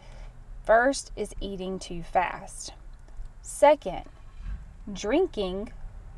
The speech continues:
while you're eating. My husband can probably down three to four glasses, um, of some type of beverage during a meal. I personally <laughs> cannot do that, and I never have.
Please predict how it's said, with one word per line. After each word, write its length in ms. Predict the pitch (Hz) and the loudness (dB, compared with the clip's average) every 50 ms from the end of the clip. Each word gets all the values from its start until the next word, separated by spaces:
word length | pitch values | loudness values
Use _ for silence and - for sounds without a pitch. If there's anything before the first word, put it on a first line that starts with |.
| - - | -14 -10
while 440 | - 165 190 233 302 349 320 285 247 | 0 6 10 10 12 12 12 10 8
you're 280 | 226 190 185 180 - - | 6 2 0 0 0 -2
eating. 500 | - 180 170 151 147 123 - - - - - - - - - - - - - - - - - - - - - - - - - - - - - | -6 -8 -6 -6 -8 -8 -8 -8 -10 -10 -12 -12 -14 -12 -12 -12 -12 -12 -12 -14 -12 -12 -12 -12 -12 -12 -12 -14 -14 -16 -16 -14 -14 -12 -8
My 240 | - 175 175 185 220 | -2 2 6 6 6
husband 680 | 233 - 339 392 359 277 220 196 208 196 196 220 247 - - - - - - - - | 8 10 10 10 10 8 4 4 4 4 4 2 -4 -8 -10 -12 -12 -14 -14 -8 0
can 180 | - 214 196 | 0 0 0
probably 560 | - - - 233 226 247 269 269 262 277 277 | 0 4 6 8 8 8 8 6 6 6 4
down 320 | 220 220 202 202 196 196 190 | 4 4 4 4 4 2 0
three 200 | - 202 202 208 | 0 0 0 2
to 80 | 202 | 0
four 200 | 202 - 190 185 | 0 0 0 0
glasses, 760 | 180 - 165 160 180 - - 175 165 175 175 170 - - - - - - - - - - - - - - - | 2 2 2 2 2 0 -2 -4 -4 -4 -4 -6 -8 -10 -10 -10 -12 -12 -12 -12 -12 -12 -10 -10 -8 0 2
um, 560 | 196 185 180 180 175 175 175 175 170 180 - - - | 2 2 2 0 -2 -4 -4 -4 -6 -6 -8 -4 0
of 220 | - 180 180 180 | 0 2 2 0
some 280 | - - 202 190 202 185 - - - | -2 0 0 0 0 -2 -6 -8 -8
type 300 | - - 214 190 190 - | -4 2 4 4 4 4
of 240 | 185 180 180 180 165 | 0 -2 -2 -4 0
beverage 720 | - 180 175 175 170 - - 165 180 180 - - - - - - - - - - - - 202 185 | 2 2 2 2 0 -2 -2 -2 -4 -6 -8 -8 -10 -10 -12 -12 -12 -12 -12 -14 -12 -10 -6 4
during 480 | 190 196 180 170 165 160 160 151 - - | 6 6 6 6 2 -2 -4 -6 -8 -6
a 140 | - 160 165 | -6 -4 -4
meal. 520 | 160 156 147 127 123 131 139 156 - - - - - - - - - - - | -4 -6 -6 -4 -2 -2 -2 -4 -4 -6 -10 -12 -14 -12 -12 -10 -10 -8 -4
I 160 | - 165 175 - | -2 0 0 -2
personally 500 | - - 175 165 - - 170 165 156 165 | -2 -4 -6 -6 -6 -6 -6 -6 -6 -6
<laughs> 40 | |
cannot 580 | - - - 262 247 254 233 - - 294 302 - | -6 -2 2 2 2 2 2 2 0 -2 -2 -2
do 160 | 254 240 226 | -4 -6 -4
that, 320 | 220 - 277 233 208 - - | 2 4 4 4 4 2 0
and 160 | - 220 226 | -2 0 2
I 80 | 220 220 | 4 4
never 400 | 226 233 233 220 220 220 170 170 | 4 4 2 2 4 4 0 0
have. 760 | - - - 359 392 415 - 160 156 - - - - - - | -2 -2 2 4 4 6 6 4 2 0 -2 -4 -4 -8 -10